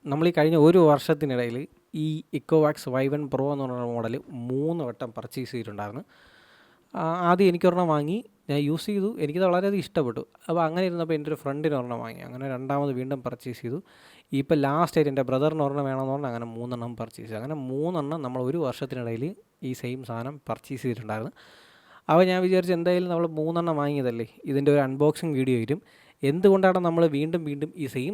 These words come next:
സാധനം തന്നെ വാങ്ങിച്ചത്? വേറെ മോഡൽ നോക്കാത്ത എന്താണ്? വേറെ പ്രോഡക്റ്റ് നോക്കാത്ത എന്താണ്? ആ, മറ്റേ ഓട്ടോ ക്ലീനിങ്, അതേപോലുള്ള, ആ, ബിന്നൊക്കെ വരണ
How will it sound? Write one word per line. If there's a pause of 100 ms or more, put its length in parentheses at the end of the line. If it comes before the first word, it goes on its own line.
സാധനം
തന്നെ
വാങ്ങിച്ചത്? (180)
വേറെ (100)
മോഡൽ
നോക്കാത്ത
എന്താണ്? (140)
വേറെ (100)
പ്രോഡക്റ്റ്
നോക്കാത്ത
എന്താണ്? (800)
ആ, (360)
മറ്റേ
ഓട്ടോ
ക്ലീനിങ്, (280)
അതേപോലുള്ള, (360)
ആ, (560)
ബിന്നൊക്കെ
വരണ